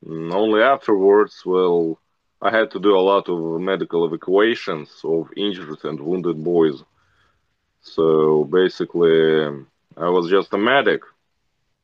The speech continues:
And I was working in the Kharkov region. So I've seen a few battles,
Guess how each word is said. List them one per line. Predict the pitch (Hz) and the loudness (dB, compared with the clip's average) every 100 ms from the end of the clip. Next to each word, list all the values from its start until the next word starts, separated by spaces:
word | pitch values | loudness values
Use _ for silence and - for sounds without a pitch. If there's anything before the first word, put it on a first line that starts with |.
| _ _ _ _ _ - | _ _ _ _ _ -10
And | 87 90 90 92 90 90 85 - - _ _ _ | -4 -2 -2 -2 -4 -6 -8 -12 -20 _ _ _
I | 95 107 | 0 2
was | 98 92 | 2 2
working | 110 113 - 98 92 - _ | 2 2 0 -4 -4 -10 _
in | - 87 90 90 80 | -12 -4 -2 -2 -2
the | 87 85 82 - | 0 2 0 0
Kharkov | 113 90 - 69 - - _ _ _ _ _ _ _ | -2 -2 -6 -8 -8 -18 _ _ _ _ _ _ _
region. | 92 92 80 73 76 71 69 _ _ _ _ _ _ _ _ _ _ _ _ _ _ | -2 -2 -2 -2 -4 -4 -12 _ _ _ _ _ _ _ _ _ _ _ _ _ _
So | - 80 78 78 78 80 | -6 -2 0 2 2 2
I've | 87 | 0
seen | - 107 95 | 0 0 2
a | 87 80 | 0 -2
few | - 98 95 87 | -2 0 2 2
battles, | 80 87 87 117 127 - - | 0 0 0 -2 -4 -6 -20